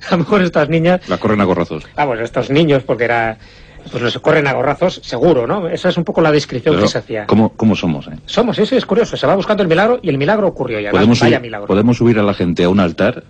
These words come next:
Speaker 2: y luego inmediatamente apedrearlos, ¿no?
Speaker 1: Sí, sí, sí, bueno,
Speaker 2: Vale.
Speaker 1: la diferencia entre un santo y un hereje muchas veces es una cuestión de matices.
Speaker 2: Sí.
Speaker 1: San Francisco de Asís es un ejemplo muy claro. Iba
Speaker 2: Mm.
Speaker 1: para hereje y al final
Speaker 2: Sí.
Speaker 1: elevaron los altares, pero desde luego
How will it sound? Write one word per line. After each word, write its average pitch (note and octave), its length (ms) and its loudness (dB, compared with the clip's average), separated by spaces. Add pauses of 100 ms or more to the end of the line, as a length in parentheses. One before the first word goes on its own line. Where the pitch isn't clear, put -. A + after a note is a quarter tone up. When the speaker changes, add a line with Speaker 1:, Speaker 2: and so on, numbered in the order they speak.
(180)
Speaker 2:
y F#2 120 0
luego G2 140 4
inmediatamente F#2+ 460 4
apedrearlos, E2 560 -2
¿no? - 80 -14
Speaker 1:
Sí, G3+ 120 2
sí, C3+ 80 -2
sí, D3 120 -2
bueno, C3 200 -2
Speaker 2:
Vale. - 180 -4 (720)
Speaker 1:
la A#2+ 80 0
diferencia D#3 460 2
entre D3+ 760 0 (320)
un E3 180 0
santo E3 340 0
y C#3 60 2
un C#3+ 100 2
hereje D#3+ 300 2
muchas C#3+ 220 -2
veces C#3+ 240 -2
es - 140 -8
una C#3+ 160 -2
cuestión C#3+ 240 -4
de D3 80 2
matices. - 480 -2 (100)
Speaker 2:
Sí. - 280 -2
Speaker 1:
San B2+ 180 -6
Francisco A#2+ 340 0
de B2+ 60 4
Asís B2 200 0
es B2 120 -6
un B2+ 80 -6
ejemplo A#2 320 -4
muy G#2+ 320 -2
claro. - 260 -10 (220)
Iba E3+ 180 2
Speaker 2:
Mm. - 40 -6
Speaker 1:
para A#2 180 0
hereje D3 280 0
y F#3+ 60 -2
al A#2 120 -4
final C3 300 -4 (280)
Speaker 2:
Sí. F2+ 80 0 (200)
Speaker 1:
elevaron B2 300 -2
los A#2+ 100 -6
altares, G#2+ 360 -4
pero A#2 180 -2
desde A2 180 0
luego D#3+ 380 4